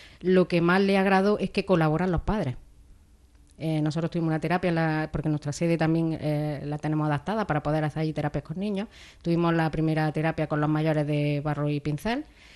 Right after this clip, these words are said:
y la profesora estaba, vamos, súper contenta de ver que los papás también colaboran,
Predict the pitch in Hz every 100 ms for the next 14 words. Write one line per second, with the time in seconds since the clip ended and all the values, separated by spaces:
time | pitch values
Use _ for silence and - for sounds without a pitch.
0 | - - 180 160 156 151 151 147 143 147
1 | 147 151 151 156 156 160 151 165 156 151
2 | 156 160 170 165 170 170 151 143 151 160
3 | 156 160 151 139 127